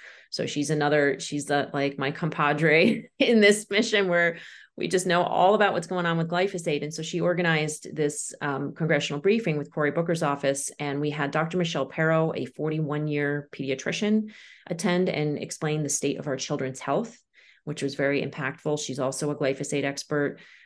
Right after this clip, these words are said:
Uh, myself, I explained the test results for the school lunch testing that we did last year, forty-three samples, and the fast food testing that we did this year, forty-two samples.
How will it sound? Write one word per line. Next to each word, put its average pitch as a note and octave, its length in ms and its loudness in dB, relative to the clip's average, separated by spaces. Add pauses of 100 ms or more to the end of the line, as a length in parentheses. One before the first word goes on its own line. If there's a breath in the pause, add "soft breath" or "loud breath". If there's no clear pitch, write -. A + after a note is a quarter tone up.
(120)
Uh, C#3+ 160 -4
myself, D3+ 600 2
I B2+ 40 0
explained D#3+ 580 2
the C#3 140 2
test - 320 -4
results D#3+ 460 0
for C#3 380 0
the C3+ 120 -4
school F#3 280 0
lunch G3 240 -2
testing F3+ 500 -2
that C#3+ 100 0
we D3 100 -2
did D3 180 -2
last C#3+ 360 -2
year, C3 140 0
forty-three D3+ 520 -4
samples, C#3 640 -4 (400 loud breath)
and D3+ 180 0
the C3+ 40 0
fast E3+ 400 0
food F3+ 180 2
testing C#3+ 400 -6
that D3 120 -4
we C#3+ 100 -4
did C#3 220 -4
this E3 220 0
year, C3 200 2
forty-two C#3+ 500 -4
samples. B2+ 640 -4